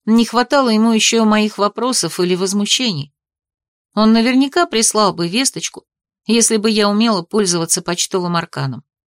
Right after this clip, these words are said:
Когда резко распахнулась дверь кабинета, я радостно улыбнулась, ожидая увидеть на пороге Ордана.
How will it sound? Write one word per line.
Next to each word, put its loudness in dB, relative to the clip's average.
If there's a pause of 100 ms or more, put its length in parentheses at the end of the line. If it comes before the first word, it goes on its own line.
(600)
Когда 2
резко 2
распахнулась 0
дверь -2
кабинета, -2 (560)
я 4
радостно 0
улыбнулась, 0
ожидая 0
увидеть -4
на -6
пороге -2
Ордана. -6